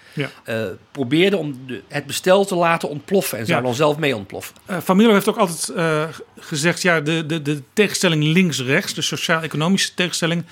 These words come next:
Speaker 1: die is eigenlijk, eh, verouderd. Daar, daar moet je niet meer in denken in die termen.
Speaker 2: Ja, hoewel ik op dat punt hem niet zo geloofwaardig vind, Van Mierlo. Om de hele simpele reden dat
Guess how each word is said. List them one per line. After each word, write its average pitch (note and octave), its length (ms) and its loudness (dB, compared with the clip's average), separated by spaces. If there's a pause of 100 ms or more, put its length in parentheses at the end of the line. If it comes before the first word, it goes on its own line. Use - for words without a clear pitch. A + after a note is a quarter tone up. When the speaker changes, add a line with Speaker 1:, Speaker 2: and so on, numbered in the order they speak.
(380)
Speaker 1:
die F#3+ 260 4
is E3+ 140 -2
eigenlijk, F3 600 -2
eh, D3 220 -6 (260)
verouderd. D3+ 880 -2
Daar, D3 320 -2
daar D3+ 160 -2
moet D#3+ 160 -2
je D#3 60 -2
niet E3+ 140 4
meer D#3 120 0
in D3+ 140 0
denken D#3+ 300 2
in A#2+ 80 -4
die A2+ 100 -4
termen. A2+ 400 -8 (260)
Speaker 2:
Ja, C#3+ 320 4
hoewel D#3 220 0
ik E3+ 160 -4
op D3 280 -12
dat A#3 200 0
punt G#3+ 220 -4
hem F#3 160 -4
niet G3+ 180 -2
zo G3 220 2
geloofwaardig D#3+ 560 0
vind, E2+ 320 -14 (760)
Van A#2 220 -6
Mierlo. A2+ 480 0 (760)
Om D#3 140 0
de C3+ 100 2
hele G3 180 6
simpele D3 360 0
reden E3+ 320 4
dat D#3+ 240 -6